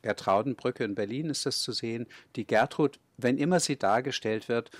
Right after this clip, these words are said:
dann sieht man sie begleitet von Ratten oder Mäusen. Ihr Heiligentag ist der siebzehnte März.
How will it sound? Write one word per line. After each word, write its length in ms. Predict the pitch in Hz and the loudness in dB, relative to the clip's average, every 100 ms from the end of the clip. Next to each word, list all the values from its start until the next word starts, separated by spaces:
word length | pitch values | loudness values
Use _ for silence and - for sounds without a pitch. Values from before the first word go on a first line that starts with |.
| - _ _ _ | -20 _ _ _
dann 300 | 107 107 120 | 2 2 0
sieht 300 | - 120 - | -2 -4 -2
man 160 | 113 101 | -2 -2
sie 160 | 113 | -4
begleitet 580 | 101 104 98 95 - 120 | -6 -6 0 0 -2 -8
von 200 | - 98 | -4 -4
Ratten 380 | 92 98 - 110 | 0 -2 -2 -6
oder 220 | 101 92 | -4 -4
Mäusen. 600 | 87 82 87 92 - 71 _ _ _ _ - - - _ _ _ - | -4 -4 -2 0 -2 -6 _ _ _ _ -20 -20 -20 _ _ _ -2
Ihr 300 | 117 107 - - | 4 4 2 -2
Heiligentag 1000 | 101 117 180 185 170 - 143 190 - - - | 0 0 0 -2 -4 -2 0 0 -2 -16 -4
ist 500 | 123 - - - 117 | -2 -2 -6 -8 -4
der 120 | 101 | -2
siebzehnte 640 | - 123 - 120 101 98 | -2 -4 -2 -2 0 -2
März. 640 | 90 85 123 214 - - | -4 0 2 0 0 -2